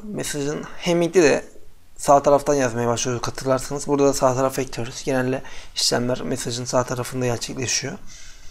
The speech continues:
X üzeri altı artı x üzeri üç bizim mesajımızdı. Kalanımızda C R C'den elde ettiğimiz biti de buna ekliyoruz. X kare artı x'i de buna eklediğimiz zaman kalanı, e, karşıya doğru bir şekilde iletilirse,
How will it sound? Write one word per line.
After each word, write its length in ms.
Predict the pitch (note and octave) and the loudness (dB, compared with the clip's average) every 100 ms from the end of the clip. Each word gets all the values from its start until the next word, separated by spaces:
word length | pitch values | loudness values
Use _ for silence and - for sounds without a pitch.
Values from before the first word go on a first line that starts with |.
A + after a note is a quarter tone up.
| - - - - - - | -14 -18 -20 -20 -20 -12
X 300 | D#3+ - D#3+ | -8 -8 0
üzeri 220 | E3 D#3+ | 2 6
altı 380 | D3 D#3 D3 D#3 | 6 6 4 4
artı 320 | C3+ C3+ D3 | 4 2 -8
x 220 | C#3 - | -10 -8
üzeri 180 | C3 B2 | -6 -6
üç 300 | C3 - - | -6 -8 -8
bizim 220 | B2+ C3+ | -6 -4
mesajımızdı. 720 | B2+ B2 B2 B2+ A2 A#2+ - - _ - | -4 -4 -2 -4 -6 -8 -10 -12 _ -4
Kalanımızda 800 | - D3 C#3 C#3 C3 C3 C3+ - - - _ - - | 4 6 6 4 0 0 -2 -2 -12 -14 _ -20 -18
C 320 | - - C#3 C3+ | -10 4 6 6
R 40 | |
C'den 360 | - C#3 C#3 C#3 | 2 0 2 2
elde 260 | C3+ C3+ | 0 0
ettiğimiz 360 | C3+ C3+ C3+ C3 | -2 -4 -6 -6
biti 160 | B2+ | -4
de 100 | D3 | -2
buna 120 | C3 B2+ | 0 -2
ekliyoruz. 400 | - B2 C#3+ - - | -2 -6 -6 -8 -8
X 200 | C#3+ - | -8 -2
kare 220 | C#3 C3 | 2 4
artı 280 | B2 A#2+ C#3 | 2 0 -6
x'i 240 | C3 C#3+ | -4 -4
de 80 | C3+ | -2
buna 140 | C#3 | -2
eklediğimiz 440 | C#3 C#3+ C#3+ C#3+ A#2 | -4 -6 -4 -4 -4
zaman 240 | B2 D3 - - | -6 -6 -10 -4
kalanı, 420 | B2+ A2+ A2+ C#3+ - - - - - - | -2 -2 -4 -8 -12 -16 -18 -20 -20 -6
e, 300 | C3 C3 C3 | -2 0 0
karşıya 400 | - D3 C#3+ D3+ | 4 4 4 4
doğru 220 | D3 D3+ C#3+ | 6 6 6
bir 60 | |
şekilde 320 | D3+ C#3+ C#3 | 0 0 2
iletilirse, 720 | D3 C#3+ C#3 - D3+ - D3+ | 4 2 2 0 -4 0 -2